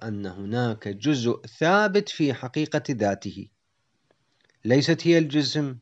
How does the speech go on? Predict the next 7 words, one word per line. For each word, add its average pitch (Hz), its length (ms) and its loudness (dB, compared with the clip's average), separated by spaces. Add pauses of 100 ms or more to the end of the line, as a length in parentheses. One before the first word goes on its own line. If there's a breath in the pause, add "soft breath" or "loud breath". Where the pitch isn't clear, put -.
(140)
جزمًا، 143 520 0 (640)
وإنما 104 680 0
هذا 110 240 -2
الجزء 139 480 -2 (800)
هو 104 380 -4 (100)
وجود 131 520 2
مجرد 104 800 -2